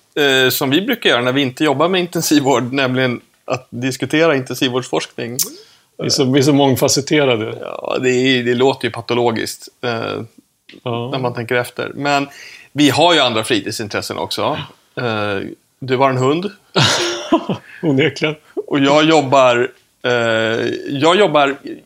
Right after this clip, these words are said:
Speaker 1: oerhört hårt nu på att faktiskt lära mig att sova bättre. <laughs>
Speaker 2: Fan, på tiden. Eller jag
Speaker 1: Det,
Speaker 2: vet inte, men
Speaker 1: det går
Speaker 2: ja.
Speaker 1: sådär,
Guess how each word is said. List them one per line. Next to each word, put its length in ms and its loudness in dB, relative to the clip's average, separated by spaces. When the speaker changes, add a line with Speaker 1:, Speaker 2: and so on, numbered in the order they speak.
Speaker 1:
oerhört 500 0
hårt 300 0
nu 180 -6
på 140 -2
att 320 -4
faktiskt 300 -4
lära 200 0
mig 100 -6
att 60 -6
sova 360 2
bättre. 460 -4
<laughs> 600 -10
Speaker 2:
Fan, 340 0
på 180 2
tiden. 460 -2
Eller 200 2
jag 80 4
Speaker 1:
Det, 80 4
Speaker 2:
vet 80 -2
inte, 180 -2
men 320 -2
Speaker 1:
det 80 -4
går 120 -4
Speaker 2:
ja. 60 0
Speaker 1:
sådär, 440 -2